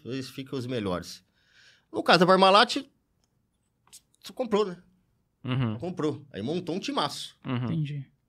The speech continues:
Speaker 1: Hoje eu já vejo mais como uma, uma academia, que já vem, é um time estruturado, com um time que vem, que já fica muito tempo, que
Speaker 3: Um time
Speaker 1: vem da base, se
Speaker 3: sequencial, é.
Speaker 1: reentrega.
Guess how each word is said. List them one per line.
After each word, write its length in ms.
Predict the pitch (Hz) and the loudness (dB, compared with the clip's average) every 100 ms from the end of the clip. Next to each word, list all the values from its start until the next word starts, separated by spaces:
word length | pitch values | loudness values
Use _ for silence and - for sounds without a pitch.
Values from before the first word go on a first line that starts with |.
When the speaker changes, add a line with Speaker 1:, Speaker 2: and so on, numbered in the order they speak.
| - | -2
Speaker 1:
Hoje 300 | 202 247 262 | 2 2 2
eu 40 | |
já 120 | 294 | -2
vejo 340 | 330 330 254 208 | 0 -2 -4 -2
mais 300 | 120 104 - | -2 -4 -6
como 180 | 104 | -8
uma, 200 | 98 80 - _ | -8 -12 -20 _
uma 100 | 101 | -10
academia, 500 | - 104 107 90 87 | -6 -4 -6 -8 -14
que 100 | - | -14
já 160 | 98 101 | -8 -8
vem, 480 | 95 98 110 110 104 | -8 -6 -4 -4 -4
é 60 | |
um 40 | 98 | -6
time 200 | - 107 | -6 -8
estruturado, 800 | 104 110 117 104 104 104 98 101 | -6 -10 -8 -6 -4 -4 -6 -8
com 140 | 98 | -12
um 20 | 101 | -14
time 220 | 110 98 | -12 -12
que 120 | 104 | -12
vem, 240 | 98 104 107 | -10 -6 -6
que 100 | 98 | -6
já 100 | 101 | -8
fica 260 | - 110 107 | -6 -6 -2
muito 260 | 113 120 | -4 -4
tempo, 340 | - 123 110 110 | -6 -2 -2 -4
que 60 | |
Speaker 3:
Um 40 | 123 | -2
time 100 | 156 | 0
Speaker 1:
vem 140 | 170 | 2
da 60 | 147 | 4
base, 260 | 160 120 156 | 4 4 2
se 60 | |
Speaker 3:
sequencial, 240 | 143 143 120 | 2 2 2
é. 40 | |
Speaker 1:
reentrega. 640 | 131 113 120 123 120 110 | 0 2 4 4 2 -2